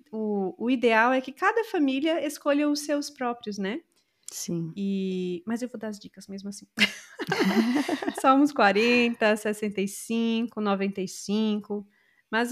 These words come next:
Speaker 1: seria legal, né, que cada família realmente escolhesse os seus e colocasse. E seria legal também que a equipe do E P, né?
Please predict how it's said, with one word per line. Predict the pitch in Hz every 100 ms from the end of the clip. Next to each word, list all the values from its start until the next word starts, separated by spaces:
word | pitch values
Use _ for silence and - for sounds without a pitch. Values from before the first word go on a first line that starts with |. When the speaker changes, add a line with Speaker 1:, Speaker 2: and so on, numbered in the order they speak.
| 269
Speaker 1:
seria | - 277 285 330
legal, | 294 233 180 165
né, | 175
que | 214 -
cada | 190 196
família | 202 190 185
realmente | 190 180 180 180 208
escolhesse | 196 190 - 190 175 180 185
os | 180 -
seus | 185 190 202
e | 220
colocasse. | - 208 214 214 165 160 - _ _ _ -
E |
seria | - 427 403
legal | 381 330 294
também | 294 233 220 262
que | 294 294 269 262 254 240 233 208 196 _ _ _ _ -
a | 196
equipe | 202 214 202
do | 196
E | 190
P, | 185 - 196 254
né? | 254 202 226